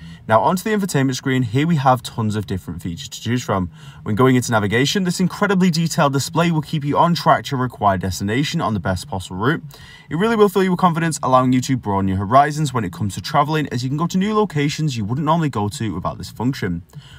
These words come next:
When displaying it on your cluster, it allows you to keep an eye-line view on the road whilst also checking your route to navigation, and I just like it as I think it's a bit easier to view.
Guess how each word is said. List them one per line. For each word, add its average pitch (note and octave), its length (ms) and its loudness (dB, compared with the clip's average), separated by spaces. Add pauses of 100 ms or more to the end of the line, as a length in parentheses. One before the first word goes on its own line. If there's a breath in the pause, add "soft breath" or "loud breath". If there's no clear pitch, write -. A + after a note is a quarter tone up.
(140 loud breath)
When A2 120 -2
displaying A#2 340 2
it A#2+ 40 0
on G2+ 100 -2
your G2+ 80 -2
cluster, F3 440 0
it A#2 60 -4
allows A#2 300 0
you A#2 60 -6
to - 60 -12
keep A#2 180 -4
an G#2+ 140 -4
eye-line C3+ 440 4
view A#2 160 0
on G#2+ 80 0
the G2 80 -2
road E3+ 300 2
whilst A#2+ 220 0
also D3 280 -2
checking C3 340 -4
your G2+ 240 -4
route G#2 220 -4
to F#2+ 100 -8
navigation, A2 640 -4 (280 loud breath)
and - 80 -4
I A3+ 60 0
just G#3+ 160 0
like D3+ 220 2
it - 20 -4
as B2 100 -2
I C3 40 0
think A#2 160 -2
it's A2+ 100 -6
a F#2 60 -4
bit F2 100 -4
easier F2 300 -6
to E2+ 120 -10
view. F#2+ 380 0